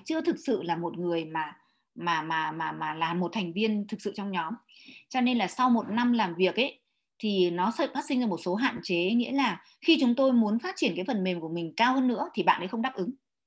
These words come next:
Bởi vì bạn cũng có công ty của riêng bạn ấy và bạn ấy không thể tập trung nhiều cho chúng tôi. Và đến lúc đấy là tôi thực sự phải đi, ờ, tuyển dụng một người mà chuyên gia viết phần mềm cho công ty chúng tôi. Thì hiện nay chúng tôi đang,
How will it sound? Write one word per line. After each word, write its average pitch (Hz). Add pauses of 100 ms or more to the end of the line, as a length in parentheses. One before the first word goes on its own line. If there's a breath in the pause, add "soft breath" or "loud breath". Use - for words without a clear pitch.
(600)
Bởi 202
vì 196
bạn 214
cũng 226
có 233
công 254
ty 269
của 180
riêng 226
bạn 214
ấy 180
và 262
bạn 190
ấy 196
không 247
thể 208
tập 170
trung 220
nhiều 196
cho 185
chúng 180
tôi. 196 (480 soft breath)
Và 190
đến 196
lúc 294
đấy 196
là 262
tôi 226
thực -
sự 208
phải 165
đi, 214
ờ, 214 (220)
tuyển 175
dụng 208
một 180
người 175
mà 160 (100)
chuyên 247
gia 208
viết 285
phần 180
mềm 170
cho 190
công 202
ty 208
chúng 180
tôi. 202 (500 loud breath)
Thì 190 (240)
hiện 202
nay 226
chúng 196
tôi 220
đang, 214